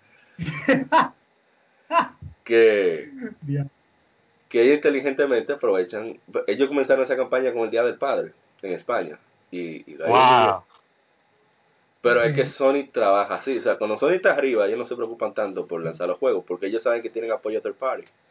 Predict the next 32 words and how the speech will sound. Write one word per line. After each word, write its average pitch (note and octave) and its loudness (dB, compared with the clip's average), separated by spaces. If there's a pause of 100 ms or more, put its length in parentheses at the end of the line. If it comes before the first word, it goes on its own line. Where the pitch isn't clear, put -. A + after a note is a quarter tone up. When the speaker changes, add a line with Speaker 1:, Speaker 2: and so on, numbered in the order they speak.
(200)
Speaker 2:
Que D#3 2
esa D3 4
es B2+ 6
la B2 4
Speaker 1:
Sí. A2+ 0
Speaker 2:
ventaja. D#3 0 (280)
Esa C#3 0
es D3+ 4
la, A#2+ -2
la C3 4
ventaja B2 2
que A2+ 6
tiene G#2+ -2
Sony. C3+ -2 (680)
O G#2 -6
sea, B2 4
los G#2 2
juegos F#3+ 2
de F#3+ 4
ellos F3 2
se C3+ 2
han C#3+ 0
tardado A#2+ 0 (200)
bastante, G2 -4 (280)
pero A#2 2 (400)
han F#2+ -4
salido G2 0
juegos C3 2
nuevos. D3+ 0 (300)
<laughs> B2 -16
Todos D#3 4
los, B2+ -4